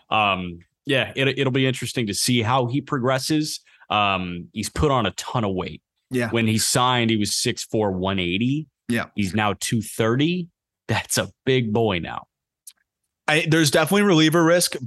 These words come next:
Speaker 2: but slider is a plus pitch, or at least flashes plus. Changeup is, is trailing a little bit. Fastball obviously has a chance to be a, a plus pitch. That, I think, is working in his favor. He's a big dude, still extremely young. You know, gotta sync up the mechanics, find the consistency there.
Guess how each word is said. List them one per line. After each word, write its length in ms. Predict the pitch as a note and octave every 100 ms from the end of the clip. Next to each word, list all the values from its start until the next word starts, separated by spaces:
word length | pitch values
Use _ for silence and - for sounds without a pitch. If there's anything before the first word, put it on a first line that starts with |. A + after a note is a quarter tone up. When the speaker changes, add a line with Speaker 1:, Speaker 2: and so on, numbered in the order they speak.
| -
Speaker 2:
but 280 | C#3+ C3+ - _ _ _ _ -
slider 440 | - C#3+ C#3 D#3+
is 100 | D3
a 40 |
plus 340 | C3 - C3 -
pitch, 240 | - B2
or 60 | B2
at 60 |
least 120 | B2 -
flashes 400 | A#2+ A2+ C#3 -
plus. 340 | - A#2 -
Changeup 520 | - B2+ B2 B2+ A#2+
is, 160 | A#2 -
is 220 | A#2 -
trailing 540 | - - B2 A2+ A2+ A2
a 100 | G#2+
little 200 | A2 G#2+
bit. 200 | G#2+ - _ _
Fastball 580 | B2+ A#2 - - B2+ A#2+ - _ -
obviously 440 | A2+ A2+ B2 B2
has 140 | A#2
a 40 | A2+
chance 320 | - A#2 -
to 40 | A2+
be 280 | A2+ A2+
a, 180 | G#2 A#2 -
a 80 | A2
plus 280 | - A2+ -
pitch. 380 | A2+ A#2+ - - _ _ _ _ _ _ -
That, 240 | C3+ C#3 C#3+
I 100 | C3
think, 200 | C#3+ B2+
is 100 | A#2+
working 280 | B2+ B2+
in 60 | A#2+
his 100 | A2+
favor. 300 | C3+ C3 B2+
He's 140 | B2
a 40 | G#2
big 260 | B2 A#2+
dude, 240 | - B2 A#2
still 240 | - B2+
extremely 420 | A#2 - C3 A#2+
young. 340 | A#2 A2+ A2+ A2
You 420 | - - _ B2+
know, 20 |
gotta 200 | B2 C3
sync 240 | - C3+ B2+
up 100 | A2+
the 80 |
mechanics, 440 | B2 A#2 B2+ B2+ -
find 220 | B2+ B2
the 60 | A2+
consistency 520 | A2+ A#2+ A#2 A#2+ A#2
there. 220 | A2+ G#2+